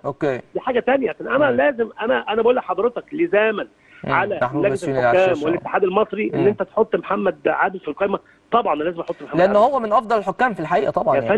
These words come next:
Speaker 2: فندم، أكبر حكام وهيجي له بطولات كبيرة.
Speaker 1: أكيد.
Speaker 2: احنا النهاردة مش عايزين نغلط في غلطات كان بعض الرؤساء اللجان الموجودين الأجانب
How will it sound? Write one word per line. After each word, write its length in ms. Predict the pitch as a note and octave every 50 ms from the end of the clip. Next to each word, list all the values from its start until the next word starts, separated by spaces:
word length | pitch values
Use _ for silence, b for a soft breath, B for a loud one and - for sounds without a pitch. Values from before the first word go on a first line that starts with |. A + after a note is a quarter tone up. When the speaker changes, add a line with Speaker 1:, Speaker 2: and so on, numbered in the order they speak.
| A3+
Speaker 2:
فندم، 180 | G#3 G3 E3+ -
أكبر 400 | D#3 E3+ F#3 F3+ F3 F3 D#3 D3
حكام 320 | - C3+ - - G3+ G3+
وهيجي 260 | F#3+ D#3+ D3 C#3 F3
له 80 | G#3 G#3
بطولات 420 | E3+ D#3 - - C3+ E3+ F#3+ F#3
كبيرة. 260 | - C#3 C3+ E3 G3 F#3+
Speaker 1:
أكيد. 180 | D#3+ E3 F3
Speaker 2:
احنا 120 | F#3+ F#3 D#3
النهاردة 460 | D3 C3+ D3+ F#3+ F#3+ E3+ G3 F3 - - _ - -
مش 60 | -
عايزين 260 | B2+ B2+ G3+ G#3+ G#3
نغلط 280 | A3 A#3 G3 G3+ F3+ -
في 60 | D3
غلطات 360 | C3+ D3 D3 - - G#3 -
كان 380 | - E3 D3+ D#3 D3+ D3 C#3+ D3+ E3+ D3+ C3+ C3 - B2+
بعض 280 | C#3 F3 F3 E3+ D#3
الرؤساء 640 | D#3 C#3+ C#3 D#3 D3 C#3 C#3 D#3+ D#3+ D#3+ - E3 D#3+
اللجان 440 | D3+ C#3 C3 C3 C#3 C3 E3+ F3 E3
الموجودين 440 | D3 C#3 C3 C3+ B2+ C3 C#3+ F3 D#3+
الأجانب 460 | D#3 - C#3 C3+ D#3+ E3 D#3+ D#3 C3+